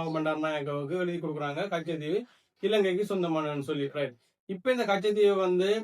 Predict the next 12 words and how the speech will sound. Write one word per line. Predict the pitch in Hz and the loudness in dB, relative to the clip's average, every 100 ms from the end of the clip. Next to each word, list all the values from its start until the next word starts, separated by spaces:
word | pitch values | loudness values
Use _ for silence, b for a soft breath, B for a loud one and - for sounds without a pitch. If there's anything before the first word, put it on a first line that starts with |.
| - _ _ - | -8 _ _ -2
தமிழ்நாட்டுல | 165 185 185 170 | 2 4 4 2
இருக்கிற | 170 160 151 | -2 0 0
அரசியல்வாதிகள் | 151 165 156 151 156 170 | 0 -2 0 -2 -2 -2
கச்சத்தீவை | 170 175 175 165 170 202 202 _ 170 | -2 0 0 0 0 0 -4 _ -2
மீட்டா | 180 214 185 202 220 214 | 2 2 4 4 4 2
இந்த | 185 | -2
பிரச்சனை | 175 180 180 190 | 0 0 0 0
தீந்திரும் | 185 196 190 185 190 160 | 0 -2 2 4 2 -2
என்று | 165 | -4
சொல்லி | 165 165 | -4 -4
கொடுக்குறாங்க. | 160 156 156 143 | -4 -4 -4 -2
அதாவது | 151 151 | -2 0